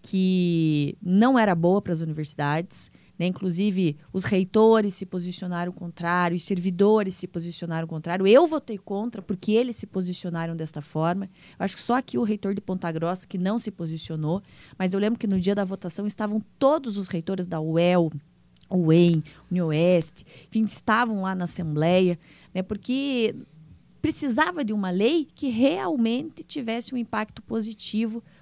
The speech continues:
pros servidores. Porque quando você fala das universidades, nós estamos falando definitivamente desses servidores.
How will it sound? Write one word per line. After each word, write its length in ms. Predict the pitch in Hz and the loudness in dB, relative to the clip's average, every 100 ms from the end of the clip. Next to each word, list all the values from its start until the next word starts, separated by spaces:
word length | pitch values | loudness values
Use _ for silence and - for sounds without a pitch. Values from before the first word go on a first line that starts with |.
| - | -6
pros 160 | 233 | -6
servidores. 800 | - 226 214 233 175 156 135 - - - - - | -2 -2 -2 0 2 2 2 -4 -12 -20 -20 -20
Porque 160 | - - | -18 -4
quando 180 | 427 508 | -2 -2
você 140 | - | -4
fala 380 | 254 - 208 196 | -6 0 0 2
das 200 | 180 170 | 0 0
universidades, 920 | 175 165 170 156 175 202 285 233 - - _ | -2 -2 -4 -4 -2 2 2 0 -4 -12 _
nós 140 | - 370 | -8 -6
estamos 440 | 359 - 370 - | -4 -4 -4 -4
falando 340 | - 233 254 247 | -4 -2 0 0
definitivamente 800 | 277 254 226 214 196 190 185 185 | -2 -4 -8 -4 -4 -2 -4 -2
desses 320 | 175 165 170 | -4 -4 -6
servidores. 800 | 175 160 160 143 135 147 - | -6 -4 -4 -2 -2 -4 -8